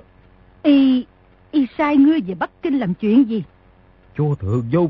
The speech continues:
Speaker 2: sai tra xét hai việc, nhưng nô tài tra xét xong, phát giác ra hai việc ấy vốn chỉ là một việc.
Speaker 1: Cái gì mà hai việc một việc?
Speaker 2: Việc thứ nhất là phải tra xét tại sao Vinh Thân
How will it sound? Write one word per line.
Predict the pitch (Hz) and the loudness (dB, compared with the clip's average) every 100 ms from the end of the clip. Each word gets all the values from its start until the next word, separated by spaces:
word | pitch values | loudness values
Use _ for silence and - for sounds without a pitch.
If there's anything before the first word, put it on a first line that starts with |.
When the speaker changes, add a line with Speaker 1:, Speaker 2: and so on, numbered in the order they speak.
| - | -4
Speaker 2:
sai | 117 107 113 - | -4 -2 -4 -2
tra | 117 110 | 0 0
xét | - 143 - | 0 -2 -2
hai | - 110 90 | -2 -2 -4
việc, | 85 113 117 - - - _ _ - - | 0 2 2 -4 -20 -20 _ _ -18 -2
nhưng | 120 151 | 0 2
nô | 131 151 - | 2 0 -2
tài | 78 - - | -10 -12 -6
tra | 123 131 175 | -4 -2 -4
xét | 175 - | -6 0
xong, | 160 143 - - - _ _ - | 0 0 -4 -18 -20 _ _ -12
phát | 135 117 - 113 | -12 -12 -12 -4
giác | 156 - - | -4 -4 -10
ra | 117 101 98 | -8 -6 -4
hai | 117 104 95 | -4 -4 -4
việc | 101 98 - | -8 -4 0
ấy | 170 175 143 | 2 2 2
vốn | 185 226 - | 0 0 -2
chỉ | 160 | -6
là | 92 78 123 | -6 -10 -4
một | 127 143 131 | -2 -2 0
việc. | 135 143 - _ - _ _ _ _ - | 0 0 -4 _ -20 _ _ _ _ -4
Speaker 1:
Cái | 453 330 | 0 2
gì | 226 175 | 2 2
mà | 180 160 | 0 -4
hai | - 370 359 | -2 0 0
việc | 208 214 - | 0 -2 2
một | 196 233 - - | 2 2 0 -6
việc? | 226 254 - _ - _ _ - | -4 -4 -6 _ -20 _ _ -14
Speaker 2:
Việc | 92 - | -14 -6
thứ | 135 147 | -2 0
nhất | 151 175 - | 4 2 0
là | 87 | -12
phải | - 110 131 | -8 -6 -4
tra | 120 110 - | -4 -2 -2
xét | 151 | -2
tại | 101 123 | 0 -2
sao | 120 151 151 131 120 | 2 2 2 0 -2
Vinh | 156 - | -2 -2
Thân | 156 156 | 0 0